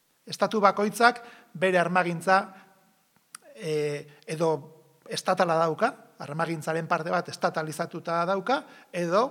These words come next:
bueno, pues, enpresa pribatua dago, eta hortan igual ez dago hainbeste garai batean ez zen hainbeste, baina enpresa pribatua ere zaindu egiten zuen. Ez, azken finean, estatu bakoitza, eta hori, eta Francoren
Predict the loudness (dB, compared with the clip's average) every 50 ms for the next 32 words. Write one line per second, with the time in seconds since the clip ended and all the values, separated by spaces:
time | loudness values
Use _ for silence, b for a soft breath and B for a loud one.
0 | -4 -6 -6 -6 -6 -6 -8 -8 -10 -10 -8 -8 -6 -4 0 0 0 0 2 4
1 | 6 6 6 6 4 4 4 4 4 4 2 4 4 4 2 2 -4 -16 -14 -10
2 | -10 -8 -6 -4 -4 -4 -2 -2 -4 -2 -2 -2 -2 0 0 0 0 2 0 0
3 | -2 B B B B B B B B B -6 -4 -2 -2 0 -2 -2 -2 0 0
4 | 2 4 4 4 2 2 0 0 0 0 0 0 0 2 2 0 0 2 0 0
5 | 0 0 2 0 0 0 -4 -14 -20 _ _ -10 -8 -6 -4 -2 0 2 2 2
6 | 2 2 4 4 4 4 4 4 2 2 2 2 2 0 -2 -2 -2 0 0 0
7 | 0 0 -2 -2 -2 -4 -6 -8 -12 -18 -20 _ _ _ _ _ -8 -6 -6 -4
8 | -4 -4 -4 -6 -4 0 0 -2 -2 -2 -8 -10 -10 -8 -8 -8 -6 -6 -6 -4
9 | -4 -6 -2 -2 -2 -2 -2 -2 -2 -2 0 4 4 4 4 2 0 -2 2 2
10 | 2 2 2 -2 B B B B B B B -10 -8 -6 -6 -6 -6 -6 -6 -6
11 | -6 -8 -10 -8 -6 -6 -6 -6 -6 -6 -6 -4 -2 -2 -2 -2 -2 -4 -4 -6
12 | -10 -10 -12 -14 -10